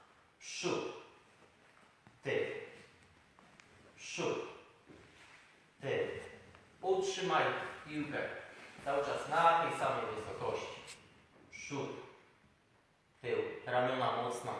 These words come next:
napięte. Przód, tył, plecy proste. I przód.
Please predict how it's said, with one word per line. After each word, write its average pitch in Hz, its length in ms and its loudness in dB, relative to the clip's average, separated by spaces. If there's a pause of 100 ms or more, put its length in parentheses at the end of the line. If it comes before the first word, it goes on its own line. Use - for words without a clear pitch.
(340)
napięte. 127 840 -2 (320)
Przód, 139 440 -8 (840)
tył, - 180 -8 (280)
plecy - 420 -4
proste. - 380 0 (2250)
I - 380 -6 (1500)
przód. - 380 -8